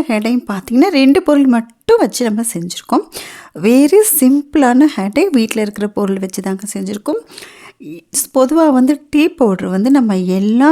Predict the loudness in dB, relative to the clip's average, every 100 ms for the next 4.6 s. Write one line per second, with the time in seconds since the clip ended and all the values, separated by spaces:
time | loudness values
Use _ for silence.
0 | 4 2 0 -4 -6 -6 -4 -2 -2 -4
1 | -6 -10 -6 -8 -8 -8 -6 -4 -6 -8
2 | -8 -8 -6 -6 -8 -14 -14 -16 -8 0
3 | 2 2 0 0 0 0 0 0 0 -2
4 | -2 -4 -2 0 0